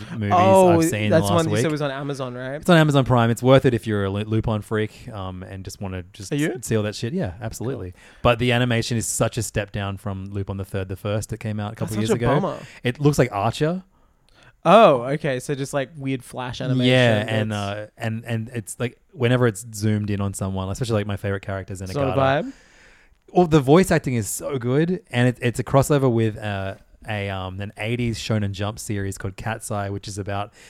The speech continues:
Speaker 1: three hot cat burglar sisters who, um, perform art heists where they steal back their dead father's artworks. Which
Speaker 2: Oh,
Speaker 1: I
Speaker 2: that's
Speaker 1: had,
Speaker 2: a good
Speaker 1: I had
Speaker 2: concept.
Speaker 1: no idea about this series,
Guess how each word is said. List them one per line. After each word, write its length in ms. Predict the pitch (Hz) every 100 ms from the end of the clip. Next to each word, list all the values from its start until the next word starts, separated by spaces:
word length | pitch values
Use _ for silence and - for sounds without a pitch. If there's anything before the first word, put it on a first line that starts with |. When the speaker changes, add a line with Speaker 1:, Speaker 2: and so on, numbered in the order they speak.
| -
Speaker 1:
three 600 | _ - 120 123 127 120 _ _ -
hot 380 | - 127 143 - _ _ _
cat 280 | - 139 135
burglar 380 | 131 127 131 127
sisters 720 | - 135 - 107 101 113 - - - -
who, 400 | 120 113 107 107
um, 320 | 117 98 101
perform 400 | - - 123 120 -
art 280 | 104 117
heists 580 | 98 107 104 - - - - - _
where 120 | 110
they 100 | 107
steal 440 | - - 123 117
back 300 | 110 107 107
their 120 | 110 101
dead 320 | 98 101 101
father's 420 | - 104 104 101
artworks. 680 | 95 98 117 131 160 - - _ _ _
Which 100 | -
Speaker 2:
Oh, 240 | 160 131 113 -
Speaker 1:
I 60 |
Speaker 2:
that's 40 | 165
Speaker 1:
had, 80 | 285
Speaker 2:
a 20 |
good 260 | 147 147 -
Speaker 1:
I 100 | 143
had 160 | 147
Speaker 2:
concept. 280 | 151 135 139
Speaker 1:
no 200 | 147 143
idea 280 | 135 117 113
about 160 | 110 110
this 120 | 104
series, 500 | - 104 107 127 -